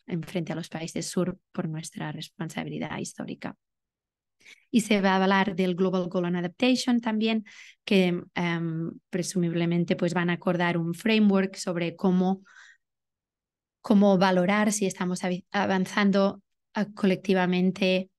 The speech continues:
em, con adaptación y si tenemos maneras de, de medir, de, de, de poder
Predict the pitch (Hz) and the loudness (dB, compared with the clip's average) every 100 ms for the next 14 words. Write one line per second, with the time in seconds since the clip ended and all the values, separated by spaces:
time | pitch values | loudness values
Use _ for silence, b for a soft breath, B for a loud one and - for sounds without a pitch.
0 | _ - 180 165 165 165 156 151 - _ | _ -2 0 0 -4 -6 -6 -8 -10 _
1 | - - 175 160 170 156 165 - 233 233 | -6 0 2 2 0 -4 -6 -2 4 4
2 | 226 226 - - 190 - 175 170 170 180 | 4 2 -2 -4 -2 -2 -4 -2 0 0
3 | 175 170 175 185 175 - 170 190 196 B | -2 -2 0 0 -2 -2 -2 -2 -6 B
4 | B - 175 160 175 160 202 214 196 175 | B -4 -2 0 -2 4 6 6 4 -2
5 | 165 170 - 170 156 151 156 - - 165 | -4 -8 -8 -8 -6 -8 -10 -10 -8 -6
6 | 170 180 170 190 | -4 -2 -2 -4